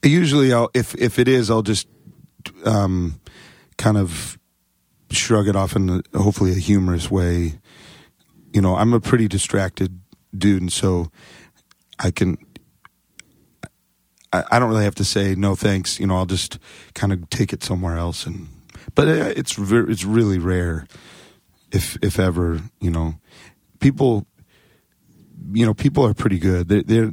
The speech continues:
you know, they're not asking about, I don't even know what, it would have to be something about my wife that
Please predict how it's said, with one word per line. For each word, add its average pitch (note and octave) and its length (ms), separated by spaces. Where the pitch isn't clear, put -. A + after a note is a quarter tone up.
you G#2 120
know, F#2+ 100
they're G2+ 120
not G2 180
asking F2 420
about, E2+ 340
I F#2 100
don't G#2+ 180
even F#2 160
know F2+ 100
what, G2 140
it G#2+ 60
would G#2 120
have G#2+ 180
to - 60
be G2 100
something G2 300
about F2 180
my F2 100
wife F2+ 540
that F#2+ 300